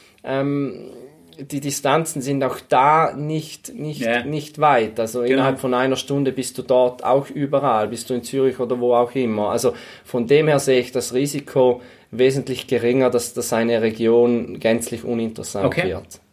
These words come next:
Speaker 2: Okay. Und die Schweiz wächst ja letztlich als Land auch noch, weil natürlich, und vor allem, ähm, also die wächst, äh, als Land von der Bevölkerungszahl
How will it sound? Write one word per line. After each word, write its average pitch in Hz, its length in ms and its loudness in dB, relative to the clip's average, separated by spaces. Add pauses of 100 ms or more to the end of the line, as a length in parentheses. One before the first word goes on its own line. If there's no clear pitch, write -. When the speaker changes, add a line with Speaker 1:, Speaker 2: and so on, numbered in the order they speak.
(140)
Speaker 2:
Okay. 143 200 -10 (400)
Und 147 160 -2
die 170 80 2
Schweiz - 440 -2
wächst - 340 -2
ja 120 100 6
letztlich 113 420 -2
als 110 120 -4
Land 110 300 -4
auch 104 160 0
noch, 117 160 -4
weil 120 280 4
natürlich, 147 400 -2 (180)
und 147 160 0
vor 180 140 4
allem, 165 280 2
ähm, 135 220 0
also 143 140 4
die 127 100 2
wächst, - 540 -4 (640)
äh, 139 100 6
als 117 180 -4
Land 135 360 -2
von 151 140 2
der 131 60 4
Bevölkerungszahl 151 880 -2